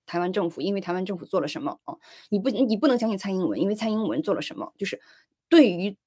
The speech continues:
就是摧毁信心这一部分本身，本身就是这些，这些联合报，啊，中时这些媒体他在做这个事情。嗯，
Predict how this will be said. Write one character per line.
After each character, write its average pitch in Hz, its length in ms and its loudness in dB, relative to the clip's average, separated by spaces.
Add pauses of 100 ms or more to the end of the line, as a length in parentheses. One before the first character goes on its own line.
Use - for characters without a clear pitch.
(120)
就 208 80 -8
是 - 100 -12
摧 320 320 8
毁 233 160 0
信 190 240 0
心 208 160 -2
这 208 80 2
一 110 100 0
部 190 120 -4
分 165 180 -8
本 - 180 0
身， 226 320 -4 (200)
本 170 120 4
身 247 200 0
就 254 100 -2
是 185 80 -6
这 208 140 -2
些， 180 260 0 (160)
这 226 140 0
些 196 180 -4
联 175 140 0
合 190 100 -2
报， 202 300 0
啊， - 100 -6
中 202 220 -4
时 240 160 -8
这 190 100 -2
些 175 80 -4
媒 165 160 0
体 - 160 -6
他 - 140 -10
在 160 80 -4
做 165 160 -4
这 - 80 -8
个 151 80 -10
事 - 120 -2
情。 - 220 -8 (240)
嗯， 170 180 -6